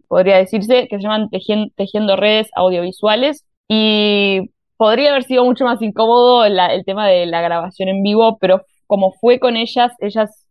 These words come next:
siempre se preocupan de que uno esté cómodo y que se preocupe por la música y bueno, y la cámara va a estar ahí y está así algo que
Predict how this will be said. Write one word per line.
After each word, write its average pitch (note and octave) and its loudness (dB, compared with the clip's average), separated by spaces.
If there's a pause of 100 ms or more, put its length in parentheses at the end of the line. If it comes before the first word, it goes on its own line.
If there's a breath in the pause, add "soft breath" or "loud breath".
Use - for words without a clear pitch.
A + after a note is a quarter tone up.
siempre G#3 0
se G3 -4
preocupan F3+ -2
de F3 0
que E3+ -4 (280 soft breath)
uno G#3+ 2
esté A3 -2
cómodo E3+ 0
y D#3+ -6
que E3+ -4
se E3+ -2
preocupe G#3 0 (240)
por F3+ 2
la E3+ 2
música A#3 0
y G#3+ 2
bueno, F3 2
y E3+ -2
la E3+ -2
cámara G#3 2
va F#3 2
a G3+ -4
estar F3+ -4
ahí A#3+ -2 (240)
y E3+ -2
está F#3 -4
así F#3+ -4
algo F#3 4
que F3 -4